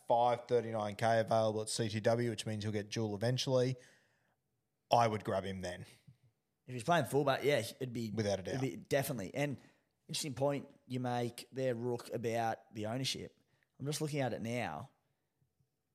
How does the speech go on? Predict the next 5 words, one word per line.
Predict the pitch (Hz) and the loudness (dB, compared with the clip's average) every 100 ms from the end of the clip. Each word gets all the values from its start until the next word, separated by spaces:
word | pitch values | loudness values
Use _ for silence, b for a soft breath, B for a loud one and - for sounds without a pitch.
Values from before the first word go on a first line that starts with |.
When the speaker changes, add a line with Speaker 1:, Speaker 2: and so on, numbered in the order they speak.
| _ _ - _ _ _ _ _ _ _ _ - | _ _ -20 _ _ _ _ _ _ _ _ -12
Speaker 2:
Oh, | - - | -12 -8
this | 139 - | -6 -4
does | 117 - | -4 -4
surprise | - 104 95 - | -4 -8 -8 -10
me. | - | -14